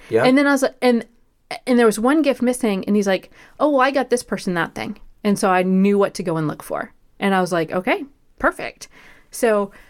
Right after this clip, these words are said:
Speaker 2: I mean, high D personalities, man, they can make decisions fast, and
Speaker 1: They're moving on.
Speaker 2: they're moving on.
Speaker 1: They're done.
Speaker 2: And so there's some great, I mean, that was
Speaker 1: Yeah, so,
Speaker 2: phenomenal.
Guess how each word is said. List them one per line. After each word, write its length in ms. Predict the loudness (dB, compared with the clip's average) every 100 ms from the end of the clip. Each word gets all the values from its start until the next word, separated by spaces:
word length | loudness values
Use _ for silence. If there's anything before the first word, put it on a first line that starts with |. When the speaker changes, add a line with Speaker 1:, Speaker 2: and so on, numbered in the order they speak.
| -2
Speaker 2:
I 80 | 0
mean, 300 | 2 2 -2 -10
high 280 | -4 -2 0
D 140 | -2
personalities, 640 | -2 -2 -2 -2 -2 -2 -2
man, 160 | 0
they 120 | 0 -2
can 180 | -2
make 240 | -2 -2 -6
decisions 680 | -10 -8 -8 -6 -6 -6 -10 -20
fast, 800 | -20 -8 -4 -4 -6 -12 -14 -16 _ _ _ -4
and 260 | -4 -6 -14
Speaker 1:
They're 180 | -2 0
moving 320 | 2 0 2
on. 260 | 0 0 -4 -4
Speaker 2:
they're 140 | -2 0
moving 260 | 0 0
on. 200 | -2 0
Speaker 1:
They're 120 | 2 2
done. 360 | 2 0 -4 -4
Speaker 2:
And 160 | -2 0
so 120 | 0
there's 220 | 2 2 0
some 180 | -4 -4
great, 320 | -2 -4 -4
I 40 | -4
mean, 100 | -4
that 200 | -2 -4
was 180 | -4 -2
Speaker 1:
Yeah, 200 | -2 0
so, 280 | 2 2 2
Speaker 2:
phenomenal. 220 | -4